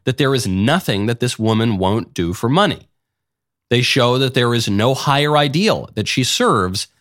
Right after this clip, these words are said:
beyond temporal pleasure and the almighty dollar. You can't even say that she's got a higher ideal here of, of upholding sex work as this,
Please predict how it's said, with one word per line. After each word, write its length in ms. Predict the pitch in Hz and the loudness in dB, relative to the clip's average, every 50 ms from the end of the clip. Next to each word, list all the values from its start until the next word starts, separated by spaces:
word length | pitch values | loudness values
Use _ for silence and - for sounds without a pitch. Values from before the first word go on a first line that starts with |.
| _ _ _ | _ _ _
beyond 420 | 123 127 123 120 120 120 120 - | 0 2 2 2 2 0 -2 -4
temporal 400 | - - 123 120 131 147 147 139 | -4 -2 -2 0 2 0 0 0
pleasure 400 | 135 - 117 104 101 - 110 110 | 0 0 0 0 0 0 -2 -2
and 180 | 117 - 101 110 | -2 -2 -2 0
the 60 | 107 | 0
almighty 400 | 104 104 110 110 110 110 110 120 | 0 0 2 0 0 0 0 0
dollar. 440 | 127 160 170 180 147 90 - - - _ _ _ _ _ _ _ _ _ _ _ _ _ _ _ _ _ | 2 2 2 2 2 0 -4 -10 -16 _ _ _ _ _ _ _ _ _ _ _ _ _ _ _ _ _
You 120 | 156 160 | -2 -2
can't 380 | - - - 262 285 294 262 - | 0 0 0 2 2 2 0 0
even 280 | 220 220 220 208 202 180 | -2 0 0 2 0 0
say 640 | 165 - - 196 190 185 147 113 92 90 90 87 - - - _ _ | -2 0 0 2 2 2 2 0 -2 -4 -6 -8 -10 -16 -20 _ _
that 140 | - 143 135 | -4 -2 -2
she's 260 | - - 165 151 139 | 0 0 0 0 0
got 160 | - 156 143 | 2 2 2
a 60 | 135 | 2
higher 440 | 127 - - 147 151 156 156 151 151 | 0 0 0 0 0 2 0 0 2
ideal 520 | 143 135 123 110 107 117 120 139 139 131 127 | 2 2 0 -2 -2 -2 -2 0 0 0 0
here 340 | 113 113 101 95 92 87 | 0 -2 -2 0 0 -2
of, 180 | 85 87 87 - _ _ - 110 - - | -2 -4 -6 -8 _ _ -20 -12 -4 0
of 220 | 120 117 110 - - - - - _ - | 0 0 0 -2 -8 -16 -20 -4 _ 0
upholding 580 | 185 180 - - 180 180 185 185 185 180 170 | 0 0 0 0 0 2 2 2 2 2 0
sex 480 | 151 - - - 202 185 185 - - - | 0 -2 -2 0 0 -2 -2 -4 -4 -4
work 480 | 143 135 143 127 110 98 92 - - - - - - - _ | 0 2 2 2 2 0 -2 -6 -12 -20 -20 -20 -20 -6 _
as 240 | - 143 143 131 - | 0 0 2 0 0
this, 360 | 147 147 135 131 - - - | 0 0 0 0 -2 -4 -6